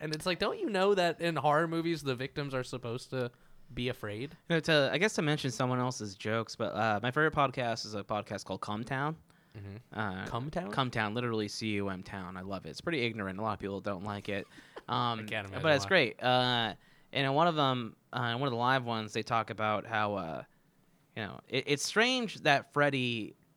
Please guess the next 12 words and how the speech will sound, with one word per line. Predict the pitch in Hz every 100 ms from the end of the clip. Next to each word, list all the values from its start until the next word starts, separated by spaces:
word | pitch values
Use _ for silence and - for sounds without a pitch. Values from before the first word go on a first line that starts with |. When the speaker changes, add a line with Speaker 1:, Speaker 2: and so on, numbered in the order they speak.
| _
Speaker 2:
like, | 123 123 127
wants | 127
to | 117
murder | 113 117 123 120
those | 107 110 101
kids | - 117 110 95 - - - _ _ _ _ _
that | 120
he, | 120
like, | 117 107
molested, | 110 107 123 - - 62 - - _ _ _ _ _ -
right? | 110 120
Speaker 1:
Right. | 127 123 98